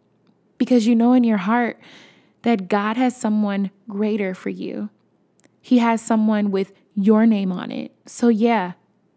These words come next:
it's gonna be some lonely nights, some solo Valentine's days, some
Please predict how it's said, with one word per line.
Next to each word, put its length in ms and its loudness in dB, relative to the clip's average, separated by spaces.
it's 100 -2
gonna 180 2
be 140 2
some 300 2
lonely 320 4
nights, 540 -2
some 240 -2
solo 540 0
Valentine's 760 -2
days, 440 -4
some 260 0